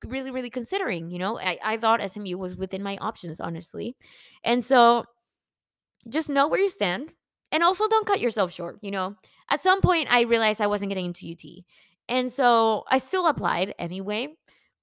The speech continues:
and I didn't get in. I'll tell you right now, I did not get into U T. Breaking news, I did not get into U T. But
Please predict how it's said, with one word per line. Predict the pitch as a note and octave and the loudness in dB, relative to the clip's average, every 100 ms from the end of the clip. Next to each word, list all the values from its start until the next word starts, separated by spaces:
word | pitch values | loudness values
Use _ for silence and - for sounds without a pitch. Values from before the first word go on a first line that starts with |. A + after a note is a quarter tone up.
| _ | _
and | D4+ F4 | 2 2
I | |
didn't | D4+ G4 G4 | 2 2 2
get | F4+ F4+ | 0 0
in. | F#4+ D#3+ - - | 0 -2 -10 -2
I'll | A3+ | 0
tell | C4 C#4 | 8 10
you | C4 | 10
right | C#4 | 8
now, | A3 - | 4 4
I | F#3 | 6
did | F3+ | 8
not | F3 F#3+ G#3 | 10 8 8
get | G3 | 8
into | F#3+ F#3 | 6 6
U | G3 F#3+ | 4 4
T. | F#3 F3 - - _ _ _ _ - | 0 -8 -10 -18 _ _ _ _ -8
Breaking | G3+ G#3+ G#3 A#3 G#3+ | 2 4 4 0 -2
news, | A3 F3 E3+ | -2 -2 -4
I | F3+ | -6
did | F3 | -4
not | F#3 F#3+ G3+ | 0 0 0
get | G3 | 0
into | F#3+ F#3+ | -2 -2
U | F#3+ | -4
T. | F3+ E3 - _ _ _ _ _ _ _ | -4 -6 -8 _ _ _ _ _ _ _
But | A#3 D#4 D#4+ - | 4 8 8 6